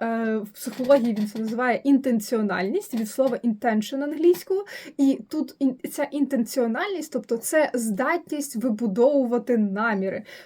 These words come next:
Тобто між тим, як я чогось захочу, і тим, як я це зроблю, є ось цей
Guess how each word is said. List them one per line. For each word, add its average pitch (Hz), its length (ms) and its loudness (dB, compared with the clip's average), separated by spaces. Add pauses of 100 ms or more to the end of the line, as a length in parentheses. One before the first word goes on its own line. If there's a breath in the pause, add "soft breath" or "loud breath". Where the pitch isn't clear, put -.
(100)
Тобто - 440 -2
між 277 380 2
тим, 294 280 0
як 247 220 -2
я 240 320 0
чогось 240 600 -2
захочу, 233 580 -4
і 240 140 -4
тим, 269 260 -2
як 220 200 -4
я 220 180 -2
це 214 200 -4
зроблю, 262 480 -2
є 247 340 -2
ось 226 160 -6
цей 294 420 -2